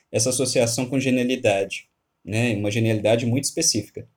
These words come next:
A gente antigamente chamava isso de transtorno de Asperger, hoje a gente fala que é um autista de alto funcionamento, né? Um autista que consegue, é, é, funcionar bem em sociedade. É,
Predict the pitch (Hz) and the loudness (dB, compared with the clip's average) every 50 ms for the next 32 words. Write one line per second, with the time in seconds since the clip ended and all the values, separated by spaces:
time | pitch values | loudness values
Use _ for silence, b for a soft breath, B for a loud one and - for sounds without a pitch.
0 | _ _ - - 92 90 107 107 101 117 107 113 117 113 113 110 113 117 117 - | _ _ -10 -8 -6 -4 -4 -4 -2 -2 -2 -2 -2 -2 0 0 0 -2 -2 -2
1 | 127 120 117 113 113 113 113 110 110 113 117 113 - - 123 117 117 - 113 113 | 0 0 2 2 2 2 0 0 -2 -4 -6 -8 -8 -6 -6 -6 -4 -2 -2 0
2 | 113 113 123 120 117 120 131 127 - 147 143 135 139 143 147 b b b b b | 0 2 2 4 4 4 2 2 0 -4 -2 -2 -2 -4 -4 b b b b b
3 | b b b - 110 113 120 123 123 127 117 127 131 127 - - - 123 117 120 | b b b -2 0 2 2 2 2 0 -2 -2 -2 -4 -4 -2 -2 0 2 2
4 | 127 127 123 - 120 113 113 117 113 117 120 120 117 117 - 123 123 127 - 151 | 2 0 0 0 0 2 2 2 4 4 2 2 0 0 -2 -2 -2 -2 0 -2
5 | 127 117 - 113 117 139 160 165 165 170 160 - 160 151 - - 143 135 135 131 | -2 0 2 2 4 4 2 0 -2 -6 -6 -6 -4 -4 -2 -2 -2 -2 0 -2
6 | 117 101 92 92 - _ _ - 90 101 101 101 98 98 98 - - 117 120 117 | -2 -4 -4 -8 -14 _ _ -12 -10 -8 -6 -6 -8 -8 -8 -8 -6 -6 -6 -6
7 | 117 127 120 117 120 117 113 - - 113 113 117 131 135 135 B B B B B | -6 -8 -6 -4 -2 -2 0 2 2 2 2 2 0 -2 -6 B B B B B
8 | B - - - 107 104 101 - 113 101 - - 127 117 120 143 147 147 143 120 | B -10 -6 -2 0 0 2 4 2 2 2 0 -4 -4 -2 -2 -2 -2 0 0
9 | 123 123 127 127 127 - 131 - - 139 123 113 92 82 87 - - _ b b | 0 0 0 0 -2 -2 -2 0 0 0 -2 -2 -4 -8 -8 -14 -20 _ b b
10 | b b b b b b b b b b - 104 110 113 120 120 117 117 110 104 | b b b b b b b b b b 0 4 6 8 8 8 6 6 4 2
11 | 95 - | 2 0